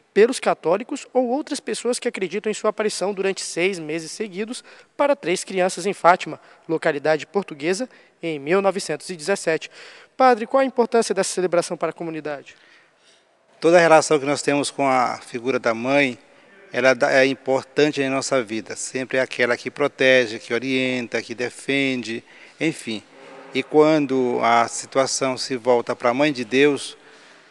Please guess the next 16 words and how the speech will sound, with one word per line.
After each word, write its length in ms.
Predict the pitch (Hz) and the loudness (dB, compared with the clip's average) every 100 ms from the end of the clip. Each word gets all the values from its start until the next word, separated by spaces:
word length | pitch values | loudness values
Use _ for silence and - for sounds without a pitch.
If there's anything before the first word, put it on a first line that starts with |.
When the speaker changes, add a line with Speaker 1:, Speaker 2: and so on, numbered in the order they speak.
| _ - | _ -8
Speaker 2:
a 160 | 123 | -4
nossa 280 | 123 127 135 | -2 -2 2
relação 400 | 131 131 120 135 | 4 4 2 -4
fica 200 | 120 131 | -4 -6
muito 180 | 139 131 | -6 -2
mais 220 | 135 127 | -2 -2
forte. 580 | - 131 123 107 - - - _ - - - _ _ _ | -4 2 2 2 -10 -12 -20 _ -20 -20 -20 _ _ _
Para 200 | - 135 | 2 4
nós, 640 | 131 127 123 117 - - - | 4 2 2 0 -4 -6 -10
aqui 300 | 123 - 123 | -16 -8 -6
em 60 | 113 | -4
Fátima, 720 | - 123 131 - 135 135 131 127 | 4 4 4 0 -4 -4 -4 -8
há 80 | |
cinquenta 480 | 120 - 113 123 117 | -10 -10 -6 -6 -4
anos 160 | 117 117 | -6 -4
atrás, 720 | 139 131 120 123 135 - | -4 0 4 4 2 -4